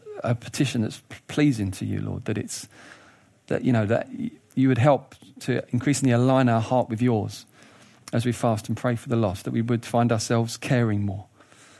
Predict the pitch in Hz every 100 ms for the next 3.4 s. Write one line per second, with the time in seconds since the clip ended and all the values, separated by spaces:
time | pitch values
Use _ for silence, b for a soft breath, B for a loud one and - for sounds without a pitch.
0 | b b - 147 127 92 104 95 113 123
1 | 127 120 113 113 101 92 135 123 - 123
2 | 117 117 113 120 107 104 101 107 - 117
3 | 110 107 120